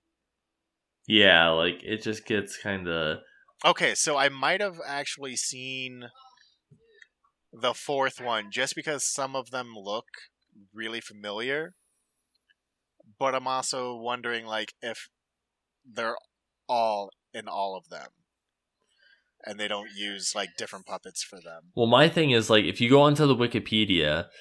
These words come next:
Speaker 1: like, the first thing you get, like, it shows all the movies, but then on there, too, there's also a storyline chronology that breaks down the chronological
Speaker 2: By year.
Speaker 1: order of the movies based on the setting and,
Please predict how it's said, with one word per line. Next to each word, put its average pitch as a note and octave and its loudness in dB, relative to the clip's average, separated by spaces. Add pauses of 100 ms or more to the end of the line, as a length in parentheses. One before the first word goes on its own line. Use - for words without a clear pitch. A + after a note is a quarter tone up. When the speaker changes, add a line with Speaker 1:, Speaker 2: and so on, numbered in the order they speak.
(320)
Speaker 1:
like, G2 6
the G#2+ 6
first C#3 4
thing D3 2
you B2+ 2
get, A#2 4 (240)
like, A2+ 4
it B2 0
shows D#3+ 8
all C#3 10
the A#2 2
movies, G2 4
but - -4
then C3 8
on D#3 6
there, B2 2
too, C3+ 2
there's G#2+ 4
also A2+ 4
a G2 4
storyline B2 6 (500)
chronology G2+ 6 (220)
that G2 6
breaks A2+ 4
down G2+ 6 (420)
the A2 2
chronological A#2+ 8
Speaker 2:
By - -10
year. A#2 10
Speaker 1:
order A2+ 12 (320)
of D#3+ 10
the D#3+ 6
movies B2+ 8
based A#2+ 8
on A#2 6
the G#2 4
setting B2 6
and, G2+ 2